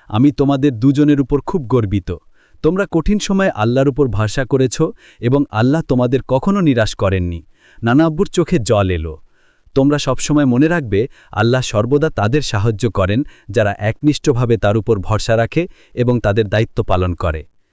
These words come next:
দুই ভাই নানা আব্বুর হাত ধরে দোয়া করল যে আল্লাহ যেন তাকে দীর্ঘ এবং সুস্থ জীবন দেন। একদিন বাজারে একজন বৃদ্ধ ব্যক্তি এলেন।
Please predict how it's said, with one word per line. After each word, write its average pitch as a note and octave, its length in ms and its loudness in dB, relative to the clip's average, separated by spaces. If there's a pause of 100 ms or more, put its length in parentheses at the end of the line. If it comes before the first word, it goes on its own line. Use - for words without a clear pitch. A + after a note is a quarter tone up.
(380)
দুই A2+ 200 0
ভাই A2+ 220 2
নানা G#2 240 2
আব্বুর G#2 300 0
হাত G#2 180 0
ধরে A2 340 0
দোয়া G#2 240 2
করল C3+ 360 2 (380)
যে G#2+ 140 2
আল্লাহ A2 320 2
যেন A2 220 0
তাকে G#2 260 -2
দীর্ঘ A2 500 0
এবং G#2+ 220 -2
সুস্থ - 320 -2
জীবন F2+ 400 0
দেন। D#2+ 220 -6 (480)
একদিন F3+ 320 2
বাজারে E3 380 0
একজন F3 300 -4
বৃদ্ধ C#3+ 320 0
ব্যক্তি G2+ 400 0
এলেন। D#2 300 -6